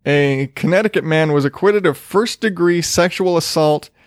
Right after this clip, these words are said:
after showing his penis to the court to refute the victim's description of her attacker. Since the victim in the case had described the appearance of her attacker's penis in her deposition,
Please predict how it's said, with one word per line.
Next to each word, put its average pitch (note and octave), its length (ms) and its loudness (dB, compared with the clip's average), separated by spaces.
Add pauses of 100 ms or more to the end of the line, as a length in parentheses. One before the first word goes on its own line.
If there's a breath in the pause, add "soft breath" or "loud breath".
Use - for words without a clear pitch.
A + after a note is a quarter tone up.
(180 soft breath)
after D3+ 340 0
showing F3 360 0
his F3 180 2
penis F3 380 -2
to D#3+ 100 -6
the D3+ 100 0
court - 360 0
to D3 120 -2
refute C3+ 500 -4
the D3 80 0
victim's D3 440 -2
description - 560 -4
of B2+ 180 0
her B2+ 180 -2
attacker. C#3 520 -2 (840 loud breath)
Since C#3+ 280 -2
the C#3+ 100 0
victim G3 320 0
in F3 120 0
the E3 60 0
case E3+ 320 -2
had C#3+ 200 0
described F#3+ 680 0
the D#3+ 100 2
appearance C3+ 480 -2
of F3 160 2
her D3 140 2
attacker's C3 420 0
penis C3 400 -2
in A3 220 -2
her F#3 160 2
deposition, B2+ 640 0